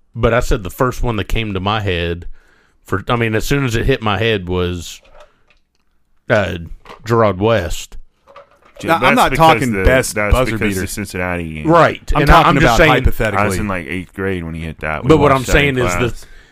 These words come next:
Speaker 1: for some reason, just watched it. I, I mean, I saw it vividly in my
Speaker 2: You ever read his book?
Speaker 1: No, I heard
Speaker 2: You
Speaker 1: it's
Speaker 2: should,
Speaker 1: good,
Speaker 2: it's
Speaker 1: though.
Speaker 2: very good. It's an easy read, too. It's very good. It's, <laughs> it just destroys Gail Catlett, but neither here nor there. Uh, man, I'm probably going, um,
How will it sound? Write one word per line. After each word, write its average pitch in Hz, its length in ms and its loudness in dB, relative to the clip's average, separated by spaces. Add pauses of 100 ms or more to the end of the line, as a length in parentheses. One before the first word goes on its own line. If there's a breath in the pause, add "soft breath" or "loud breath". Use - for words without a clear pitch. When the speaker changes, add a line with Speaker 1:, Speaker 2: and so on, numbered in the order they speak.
(340 soft breath)
Speaker 1:
for 131 140 2
some 139 260 0
reason, 113 400 0 (140)
just 120 260 0
watched 131 460 0
it. 156 200 -4
I, 120 260 0
I 123 40 0
mean, 117 180 -4
I 117 60 0
saw 127 300 2
it 101 80 -8
vividly 113 500 -2
in 104 80 -2
my 92 140 0
Speaker 2:
You 95 60 0
ever 127 120 -2
read 123 160 -2
his 107 140 -4
book? 104 320 -4 (320)
Speaker 1:
No, 135 200 2
I 107 100 4
heard 131 140 2
Speaker 2:
You 190 60 -4
Speaker 1:
it's 185 80 -6
Speaker 2:
should, - 60 -12
Speaker 1:
good, 98 220 0
Speaker 2:
it's 73 80 -12
Speaker 1:
though. 73 100 -4
Speaker 2:
very 92 180 -2
good. 78 220 -8
It's 80 160 -12
an 76 80 -12
easy 85 300 -10
read, 80 280 -10
too. 69 120 -14
It's 69 120 -14
very 82 260 -6
good. 62 280 -14 (140)
It's, - 180 -18
<laughs> - 160 -6
it - 140 -6 (340)
just - 300 -16
destroys 90 580 -6
Gail 76 200 -14
Catlett, - 420 -16 (120)
but - 160 -2 (460 loud breath)
neither 98 220 -4
here 98 100 -6
nor 95 160 -4
there. 92 220 -4
Uh, 139 300 0 (760 soft breath)
man, 156 180 -2
I'm 202 160 0
probably 170 260 4
going, 135 340 -4
um, 95 600 -4